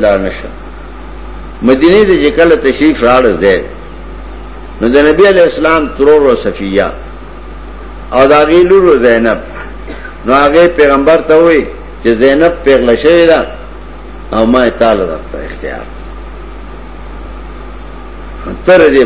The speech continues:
مختیار یې. که ته یې کوې، که بل یې ورکړې. نو نبی علیہ السلام یې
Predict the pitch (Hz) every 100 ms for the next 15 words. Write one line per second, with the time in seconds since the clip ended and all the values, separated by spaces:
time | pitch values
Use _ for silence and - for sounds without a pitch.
0 | 104 - 95 85 76 64 - - - -
1 | - - - - - - - - - -
2 | - - - - - - - - - 127
3 | - 175 190 185 180 151 135 143 139 131
4 | 123 113 113 98 - - - - - -
5 | - - - - - 113 131 135 160 170
6 | 160 - 139 151 143 117